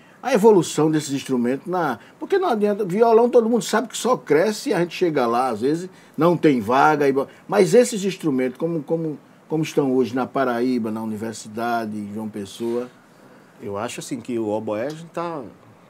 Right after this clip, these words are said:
Speaker 2: no estado tá bem representado, os, os estudantes, os jovens,
Speaker 1: Uhum.
Speaker 2: é, estão caminhando bem. E nós temos grandes profissionais. O, o primeiro oboé da Orquestra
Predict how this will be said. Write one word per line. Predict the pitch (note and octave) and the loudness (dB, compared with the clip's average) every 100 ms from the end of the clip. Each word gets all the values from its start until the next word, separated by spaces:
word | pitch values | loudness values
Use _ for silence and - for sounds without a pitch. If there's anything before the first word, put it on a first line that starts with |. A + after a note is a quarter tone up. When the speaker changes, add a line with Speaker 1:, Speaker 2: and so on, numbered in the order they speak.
| _ G2+ | _ -12
Speaker 2:
no | A2 | -10
estado | A#2 A#2 A2+ | -10 -10 -10
tá | B2+ | -8
bem | A#2 C3+ | -8 -8
representado, | C#3+ C#3 C3+ - F2 F2+ G2 | -10 -10 -12 -12 -14 -14 -14
os, | F2+ - - - | -14 -18 -20 -16
os | F#2+ | -12
estudantes, | G2+ A#2 G2+ G2+ - | -12 -8 -6 -8 -10
os | G2+ F2 | -12 -8
jovens, | G2+ A2+ G#2 F2+ - - - - G#2+ G2+ | -4 -4 -6 -14 -20 -20 -20 -20 -20 -14
Speaker 1:
Uhum. | A#2 | -10
Speaker 2:
é, | F#2 F2+ F2 E2+ D#2+ D#2 _ - - | -8 -6 -6 -8 -12 -16 _ -20 -18
estão | - G#2+ | -12 -6
caminhando | B2 B2 A#2+ A2+ | -4 -2 -2 -4
bem. | F#2 G2 C3 D#3 - - - - | -4 -6 -6 -10 -18 -20 -20 -16
E | A2 | -6
nós | B2 A#2 | -6 -2
temos | C#3 A#2+ | -4 -4
grandes | A#2 C3+ C#3+ | -4 -6 -6
profissionais. | - - D3 F#2+ F2+ F2+ | -8 -6 -6 -8 -10 -12
O, | |
o | G2+ - - | -14 -14 -18
primeiro | - A2 A#2+ | -10 -4 -2
oboé | A2 G#2 G#2 | -2 -2 -2
da | G2+ | -4
Orquestra | F2+ | -6